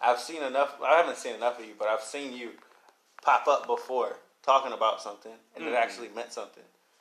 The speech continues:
Speaker 1: to you. It wasn't just now. You know what I mean?
Speaker 2: Well, yeah, it's, it's kind of been the same way the whole time. Like,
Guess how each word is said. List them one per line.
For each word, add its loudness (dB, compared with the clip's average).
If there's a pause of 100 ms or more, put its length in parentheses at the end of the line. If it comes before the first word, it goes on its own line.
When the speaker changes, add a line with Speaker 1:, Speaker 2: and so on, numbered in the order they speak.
(240)
Speaker 1:
to -8
you. -8
It -6
wasn't 0
just -4
now. -6 (260)
You -14
know -8
what -4
I -16
mean? -14 (520)
Speaker 2:
Well, 2
yeah, 4
it's, 4
it's 2
kind 0
of -4
been 0
the -6
same 0
way 0
the 2
whole 0
time. -2
Like, -4